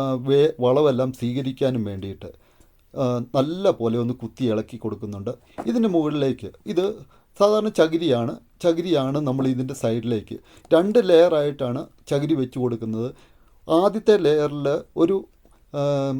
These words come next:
വാഴക്കുഞ്ഞിൻ്റെ ഒരടി മാറ്റിയിട്ട്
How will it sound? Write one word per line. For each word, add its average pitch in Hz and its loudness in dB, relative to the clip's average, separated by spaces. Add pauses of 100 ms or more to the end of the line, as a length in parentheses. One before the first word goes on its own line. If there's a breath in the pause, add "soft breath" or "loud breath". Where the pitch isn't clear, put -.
(200)
വാഴക്കുഞ്ഞിൻ്റെ 147 0 (320)
ഒരടി 175 4 (420)
മാറ്റിയിട്ട് 135 0